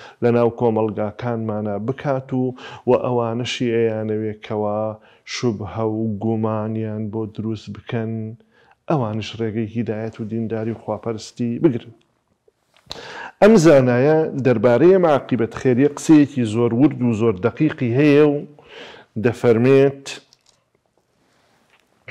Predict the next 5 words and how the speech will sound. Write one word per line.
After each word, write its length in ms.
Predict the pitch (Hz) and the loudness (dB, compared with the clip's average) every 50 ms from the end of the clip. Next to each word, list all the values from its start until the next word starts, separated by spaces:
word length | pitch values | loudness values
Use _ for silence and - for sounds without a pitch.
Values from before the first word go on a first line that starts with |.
| - - _ _ - - _ - 135 135 139 | -20 -20 _ _ -20 -20 _ 2 4 6 8
«ليست 500 | 170 190 175 - - - 139 123 - - 139 127 117 | 8 8 6 4 2 0 0 0 0 0 0 2 4
العبرة 840 | 117 117 117 107 113 139 160 156 156 156 156 160 160 156 156 - 156 156 156 156 156 156 156 156 156 151 - - - - _ _ _ _ _ _ _ _ _ _ _ _ - 120 117 | 4 4 4 4 4 4 4 4 6 6 6 6 6 4 2 0 2 4 6 8 8 8 6 6 4 2 -2 -6 -12 -20 _ _ _ _ _ _ _ _ _ _ _ _ -6 -2 0
بنقص 520 | 113 120 117 117 135 143 - - - - - 147 139 | 2 4 4 4 2 0 -2 -4 -10 -4 0 2 4
البدايات، 1040 | 135 139 135 120 123 120 113 104 113 104 101 104 107 113 117 117 107 107 - - _ - - - - - _ _ _ _ _ _ _ _ - - - - - - - - - - - - 127 120 113 | 4 4 2 2 2 2 2 2 2 2 2 2 2 2 2 2 0 -4 -8 -14 _ -16 -16 -16 -16 -16 _ _ _ _ _ _ _ _ -20 -20 -20 -20 -20 -20 -20 -20 -20 -20 -12 -6 -4 0 4
بل 160 | 147 160 156 | 6 6 8